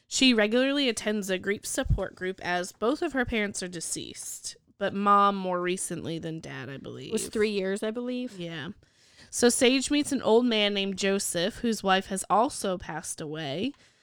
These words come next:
Speaker 1: um, at the grief support. Sage befriends Joseph, and he reveals that he wants her to assist him in completing suicide. He then reveals that he was a Nazi soldier um, Sage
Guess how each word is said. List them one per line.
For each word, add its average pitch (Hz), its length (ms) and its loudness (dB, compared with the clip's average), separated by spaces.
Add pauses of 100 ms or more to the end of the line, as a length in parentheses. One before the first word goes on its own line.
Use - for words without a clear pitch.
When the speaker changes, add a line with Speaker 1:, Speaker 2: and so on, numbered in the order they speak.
(180)
Speaker 1:
um, 190 200 0
at 190 220 2
the 185 100 -2
grief 170 240 -8
support. - 560 -12 (180)
Sage 214 760 -2
befriends 269 540 -2
Joseph, 262 520 0
and 208 160 -2
he 240 120 0
reveals 214 500 0
that 185 180 -4
he 233 160 -2
wants 202 420 -4
her 202 220 -2
to - 180 -4
assist - 480 -4
him 196 240 -4
in 175 160 -6
completing 180 680 -6 (420)
suicide. - 840 -4 (480)
He 254 200 4
then 226 260 6
reveals 214 500 0
that 190 160 0
he 202 380 -2
was 190 240 -2
a 175 80 -6
Nazi 180 440 -4
soldier 220 580 -2 (640)
um, 190 320 6
Sage 208 440 0